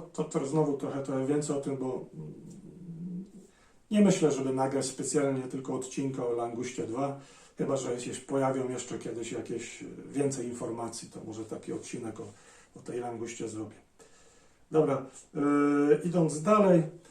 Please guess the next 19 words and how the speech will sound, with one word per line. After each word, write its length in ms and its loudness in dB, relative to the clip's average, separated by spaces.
yy, 360 -4
trzeba 440 6
też 260 -2
wspomnieć, 800 4
że 460 0
i 80 -10
ta, 320 -4
ta, 340 -4
to 200 8
podwozie 560 4
Jelcz 600 8
P 420 8
osiemset 500 0
osiemdziesiąt 560 -4
dwa, 420 -4
czyli 260 -12
osiem 540 -4
razy 260 -4
osiem, 460 -2